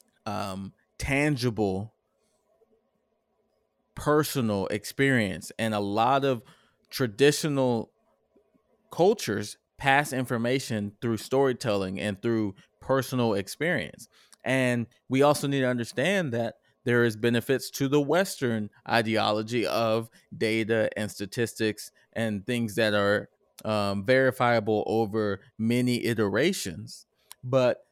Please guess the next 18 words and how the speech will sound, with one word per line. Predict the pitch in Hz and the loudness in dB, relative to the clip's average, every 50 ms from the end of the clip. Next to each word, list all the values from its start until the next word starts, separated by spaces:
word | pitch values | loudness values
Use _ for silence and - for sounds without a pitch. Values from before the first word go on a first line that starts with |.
| _ - | _ -4
those | 107 131 139 156 147 - - | 0 2 4 2 2 0 -4
two | - - 165 160 160 160 151 143 135 - - _ _ _ _ _ _ _ _ - | -4 0 2 4 4 2 2 0 -2 -4 -6 _ _ _ _ _ _ _ _ -6
realities | 113 127 131 127 139 165 190 202 180 139 120 123 117 113 101 - - _ _ _ - | -2 0 2 4 4 4 4 4 2 2 2 2 0 0 -2 -4 -12 _ _ _ -2
aren't | 135 143 156 - - _ _ _ - - _ _ _ - | 0 2 0 0 -2 _ _ _ -20 -20 _ _ _ -14
wrong. | 113 113 117 123 143 151 127 110 107 107 107 110 | -6 0 4 4 6 6 6 4 2 0 -2 -2
One's | 117 127 139 139 120 123 | 0 0 0 0 0 0
not | 135 135 131 127 | 0 0 2 2
a | 123 | 2
lie | 120 120 120 120 120 120 123 123 | 2 4 4 6 6 6 6 4
and | 117 117 113 | 4 2 0
the | 113 113 117 | 0 0 0
other | 117 110 113 107 | 2 2 0 0
a | 101 | 0
truth. | - - - 170 143 113 - - | -2 -2 -2 -2 -2 -2 -2 -2
They | 123 123 | -2 0
are | 120 113 | 0 0
both | 101 - 120 135 156 139 - - - | 0 0 0 0 0 0 -2 -6 -14
true. | - - 175 185 185 - - - | -10 -2 0 0 0 0 -2 -6